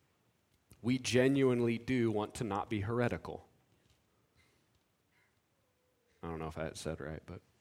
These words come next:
but I don't know how much we're reaching out to other people.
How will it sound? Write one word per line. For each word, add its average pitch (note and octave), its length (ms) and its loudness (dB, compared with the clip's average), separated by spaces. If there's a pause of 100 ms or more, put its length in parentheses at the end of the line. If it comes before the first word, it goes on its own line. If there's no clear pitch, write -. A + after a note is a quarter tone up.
(1800)
but A2+ 100 0
I - 40 4
don't E3 120 2
know D#3+ 80 -2
how D#3 140 -2
much D#3+ 240 -4
we're C3+ 100 0
reaching A#2+ 340 -4
out G#2+ 140 -4
to F2 100 -8
other G2 140 -6
people. - 380 -14